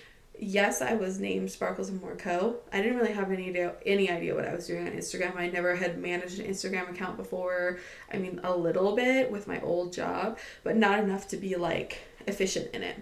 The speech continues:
And, like, the colors I chose, you guys, ugh, so ugly. What was I thinking? <laughs> Oh my gosh, I'm so embarrassed.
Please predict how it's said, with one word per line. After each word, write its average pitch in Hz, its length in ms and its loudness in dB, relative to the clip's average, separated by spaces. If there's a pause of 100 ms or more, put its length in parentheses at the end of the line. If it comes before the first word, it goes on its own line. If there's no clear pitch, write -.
(180)
And, 196 420 4
like, 180 280 -2
the 196 80 -2
colors 220 680 4
I 240 200 -2
chose, 240 360 2
you 247 100 -4
guys, 247 380 0 (140)
ugh, - 400 6
so 220 840 4
ugly. 190 420 0
What - 220 -2
was 233 120 -4
I 254 200 4 (160)
thinking? 214 720 0 (400)
<laughs> 554 100 6 (1160)
Oh 539 140 8
my - 180 6
gosh, - 320 0
I'm 381 160 -2
so 214 300 6
embarrassed. - 540 0